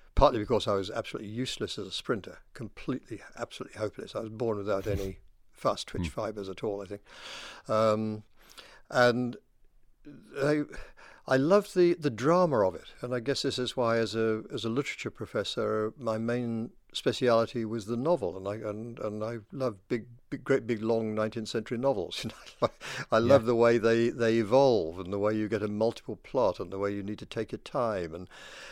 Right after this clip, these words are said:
Speaker 1: uh, it doesn't all, you know, I'm not a soundbite person at all. Uh, you know, I like the length, and I like the way the drama unfolds. And I've always, I've written about this often.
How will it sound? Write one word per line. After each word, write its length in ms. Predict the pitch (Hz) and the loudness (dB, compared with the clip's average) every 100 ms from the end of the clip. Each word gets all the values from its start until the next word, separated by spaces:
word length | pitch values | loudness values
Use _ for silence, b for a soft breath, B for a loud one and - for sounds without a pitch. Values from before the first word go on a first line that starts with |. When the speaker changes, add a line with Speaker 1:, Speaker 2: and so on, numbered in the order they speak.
| B - | B -4
Speaker 1:
uh, 500 | 98 101 104 107 110 | 0 2 2 0 -2
it 160 | - 110 | -8 2
doesn't 280 | 135 127 123 | 2 4 0
all, 300 | 120 117 117 | 0 0 -2
you 100 | 127 | 0
know, 60 | 117 | 2
I'm 100 | 139 | 2
not 140 | 147 | 0
a 40 | 131 | -2
soundbite 580 | - 120 113 101 113 | 0 0 0 -2 -4
person 400 | - 104 - 104 - - - | -4 -4 -4 -10 -12 -18 -4
at 120 | 117 | 0
all. 320 | 113 90 73 - _ _ B B B B B _ | 2 0 -2 -14 _ _ B B B B B _
Uh, 340 | 107 104 104 113 | -2 2 2 2
you 80 | 135 | 0
know, 80 | 110 | 0
I 60 | 107 | 4
like 240 | 127 - | 2 2
the 100 | 110 | 0
length, 480 | 113 107 90 - - | 2 0 -2 -12 -10
and 100 | 101 | -8
I 100 | 101 | -4
like 260 | 110 107 | -2 -4
the 80 | 117 | -4
way 200 | 104 107 | -2 -2
the 120 | 104 | -4
drama 500 | 104 110 113 110 113 | -8 -8 -6 -8 -10
unfolds. 380 | 110 - 110 101 | -12 -6 -4 0
And 80 | 123 | 0
I've 100 | 156 | 4
always, 240 | 196 156 | 4 4
I've 180 | - 147 | 2 2
written 180 | 156 - | 2 0
about 200 | 120 117 | 2 2
this 160 | 120 127 | 4 2
often. 480 | 135 - 90 90 | 2 0 -4 -6